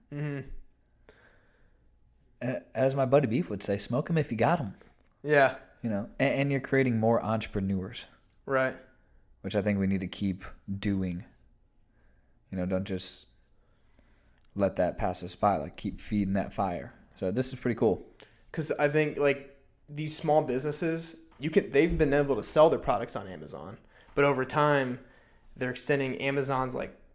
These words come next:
Speaker 1: top-notch delivery system, technology, all this stuff into their own business plan, which is cool.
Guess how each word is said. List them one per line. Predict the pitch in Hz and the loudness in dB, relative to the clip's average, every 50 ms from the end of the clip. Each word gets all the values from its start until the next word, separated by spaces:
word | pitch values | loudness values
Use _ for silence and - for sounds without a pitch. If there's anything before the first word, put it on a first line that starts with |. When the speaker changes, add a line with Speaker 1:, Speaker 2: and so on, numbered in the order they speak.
| - _ _ | -20 _ _
Speaker 1:
top-notch | - 147 143 135 - 143 135 127 131 - - | 0 4 4 4 6 4 0 0 0 -2 -4
delivery | 120 123 127 131 139 143 143 | -4 -4 -2 0 0 2 2
system, | - 156 151 151 - 165 156 147 | 4 2 2 2 2 0 -2 0
technology, | - - 123 - 139 131 131 131 135 131 135 | 0 -2 -2 0 2 2 4 4 4 4 4
all | 120 120 | 2 2
this | 113 110 | 2 0
stuff | - - - 120 117 110 110 - - - | 0 2 4 6 6 4 2 -2 -6 -4
into | 143 131 123 | -2 -2 -2
their | 117 120 113 110 87 | 0 0 0 0 0
own | 113 123 123 123 | -2 -4 -4 -4
business | 123 120 120 117 - 110 85 92 - - - - - - - - - - _ _ | -4 -4 -6 -4 -6 -8 -8 -4 -4 -4 -4 -6 -8 -12 -20 -20 -20 -20 _ _
plan, | - - - - 85 82 104 | -10 -8 -8 -6 -6 -8 -10
which | 110 110 - | -10 -10 -8
is | - - | -10 -10
cool. | - - 135 104 73 - - | -4 -4 -4 -4 -4 -6 -12